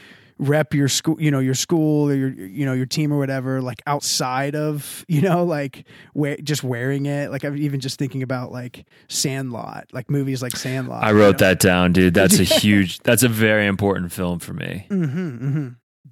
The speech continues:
Speaker 2: I
Speaker 1: Yeah, I
Speaker 2: mean,
Speaker 1: saw
Speaker 2: it's
Speaker 1: Sandlot fifteen times as a kid, and, like, that's why I played baseball.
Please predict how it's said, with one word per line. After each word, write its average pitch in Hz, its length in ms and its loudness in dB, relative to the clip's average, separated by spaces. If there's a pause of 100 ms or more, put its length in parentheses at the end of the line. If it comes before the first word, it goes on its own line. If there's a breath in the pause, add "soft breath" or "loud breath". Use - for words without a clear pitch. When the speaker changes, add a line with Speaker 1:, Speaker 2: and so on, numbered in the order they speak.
(160)
Speaker 2:
I 113 120 2
Speaker 1:
Yeah, 220 80 4
I - 40 4
Speaker 2:
mean, 214 80 4
Speaker 1:
saw 226 160 4
Speaker 2:
it's - 80 2
Speaker 1:
Sandlot 175 420 0
fifteen 165 420 -4
times 156 380 -4
as 117 120 -10
a 123 60 -8
kid, 127 260 -6
and, 127 120 -6
like, 131 180 -8
that's 143 220 -8
why 147 100 -4
I 139 40 -4
played 135 220 -6
baseball. - 500 -12